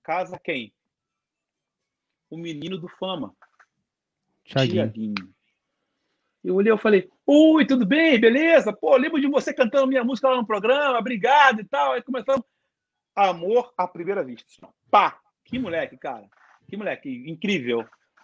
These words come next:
Speaker 1: na época. Agora é um homem. Seu,
Speaker 2: Sim.
Speaker 1: seu Thiago, chefe.
Speaker 2: Uhum. <laughs>
Speaker 1: Né?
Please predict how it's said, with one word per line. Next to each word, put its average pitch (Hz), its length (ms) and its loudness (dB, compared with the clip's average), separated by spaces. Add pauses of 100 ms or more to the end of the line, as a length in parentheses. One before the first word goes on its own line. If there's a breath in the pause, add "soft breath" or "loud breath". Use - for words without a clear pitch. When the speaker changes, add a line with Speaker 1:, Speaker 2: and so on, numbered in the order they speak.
Speaker 1:
na 165 160 0
época. - 280 0
Agora 170 420 4
é - 20 0
um 127 320 -6
homem. 113 520 -8 (140)
Seu, 208 320 -6
Speaker 2:
Sim. 117 360 -2
Speaker 1:
seu 226 320 2
Thiago, 175 640 2
chefe. 190 600 -4 (420)
Speaker 2:
Uhum. 120 480 -6 (400)
<laughs> - 840 -2
Speaker 1:
Né? 170 240 -12